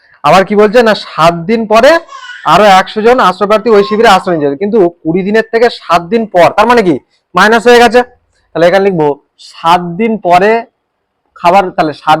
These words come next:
দিন পরে খাবার মজুদ ছিল, সাত দিন পরে খাবার আছে। খাবার কত আছে? কুড়ি দিন থেকে তো সাত দিন গায়েব হয়ে গেল, তার মানে কি তেরো দিনের খাবার আছে আর, তাই না?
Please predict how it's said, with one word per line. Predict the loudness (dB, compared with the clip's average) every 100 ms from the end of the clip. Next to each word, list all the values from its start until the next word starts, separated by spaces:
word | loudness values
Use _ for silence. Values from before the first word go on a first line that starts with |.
| -2
দিন | -4
পরে | -2 -2 0
খাবার | 0 0
মজুদ | -4 -4
ছিল, | -6 -6 -4
সাত | -2 -2 -2
দিন | -4 -2 -2
পরে | 0 0 -4 -10 _ _ _ _ _ _ _ _ _ _ _ _ _ _ _ _ _ _ _ _ _ _ _ _ _ _ _ _ _ _
খাবার | -2 2 4 4 2
আছে। | 0 -6 -6 -10 _
খাবার | 0 0 2
কত | 0 2 2
আছে? | 0 -4 -6 _ _ _ _ _
কুড়ি | -2 0
দিন | 0 -2 -2
থেকে | -2 -2
তো |
সাত | -2 -2 -2
দিন | 0
গায়েব | 2 2 4
হয়ে | 4 4
গেল, | 2 -2 _ _ _ _ -2
তার | 0
মানে | 0 0
কি | 0 0 -6 _ _
তেরো | 0 2 2 2
দিনের | 0 0
খাবার | 0 2 2
আছে | 2
আর, | -2 -4 -12 _ -20 -20 _ _ -20 -20 _ _ _ _ _ _ _ _ _ _ _ _ _ _ -2
তাই | 0
না? | 2